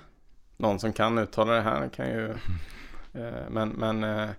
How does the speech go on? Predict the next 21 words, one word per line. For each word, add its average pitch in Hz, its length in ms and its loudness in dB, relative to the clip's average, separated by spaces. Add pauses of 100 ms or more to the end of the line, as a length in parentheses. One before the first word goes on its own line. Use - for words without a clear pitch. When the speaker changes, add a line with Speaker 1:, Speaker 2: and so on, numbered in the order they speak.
(460)
Speaker 1:
Skäckerfjällen 113 920 2
skulle 139 200 2
jag 135 100 6
säga 123 180 4
med 117 140 2
svensk, 123 500 2
eh, 131 160 0
st-, - 280 -8 (120)
liksom 120 300 -4
uttalsregler 120 840 -2
i 131 40 0
alla 123 140 0
fall. 123 220 -2 (400)
Speaker 2:
Ja, 76 220 2
Speaker 1:
Eller 80 120 2
Speaker 2:
jag 76 160 -4
kan 73 160 -2
inte 78 280 -2
uttala 71 300 -2
det 73 60 2
bättre. 131 120 0